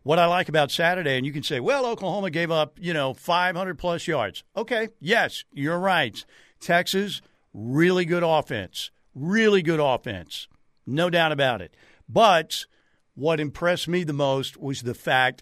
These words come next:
that when it was on the line, they were the more physical team, goal line stand, timely defense. It wasn't great defense throughout the entire football game, but when it mattered, Oklahoma was able to make plays.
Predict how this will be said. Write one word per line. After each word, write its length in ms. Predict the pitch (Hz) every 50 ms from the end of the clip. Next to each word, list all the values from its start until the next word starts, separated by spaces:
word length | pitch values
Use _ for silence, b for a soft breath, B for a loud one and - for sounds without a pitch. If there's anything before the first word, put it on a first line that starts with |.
| - -
that 540 | 131 110 127 123 123 113 117 127 - - - _ _ _
when 200 | - 131 151 160
it 80 | 170 170
was 140 | 165 123 147
on 120 | 151 156
the 80 | 156 156
line, 440 | 151 147 143 139 139 139 139 135 b b b b b b
they 220 | - 113 139 160 175
were 80 | 175
the 60 | 170 165
more 180 | 156 151 147
physical 380 | 139 - 156 151 135 143 165 160
team, 420 | - - 151 143 135 135 135 135 b b b b b - 123
goal 300 | 110 143 139 147 165 160
line 300 | 156 156 151 156 151 135
stand, 580 | - - 160 143 139 135 135 131 131 120 b b b b b b -
timely 520 | - - 147 160 170 180 180 175 175 156
defense. 640 | 123 135 143 143 - - 139 131 127 131 139 - - b b b b b b
It 80 | 127 131
wasn't 500 | 127 147 165 143 165 190 - - - 104
great 400 | 110 131 156 165 180 190 185 -
defense 460 | 175 170 147 - 160 156 151 131 -
throughout 340 | - 151 151 143 139 139 -
the 120 | 147 131
entire 340 | 127 117 - 139 131 127 117
football 440 | - - 190 208 - 175 147 131 127
game, 360 | 101 120 117 107 110 123 b b b b b b -
but 120 | 139 139
when 240 | 135 127 139 165 180
it 140 | 180 175 139
mattered, 480 | 135 143 143 147 156 170 180 180 180 185
Oklahoma 540 | - 139 151 151 - 165 131 131 143 151 147
was 140 | 139 110
able 140 | 127 135 127 123
to 60 | 123
make 180 | 117 113 101
plays. 360 | - - 107 98 87 82 -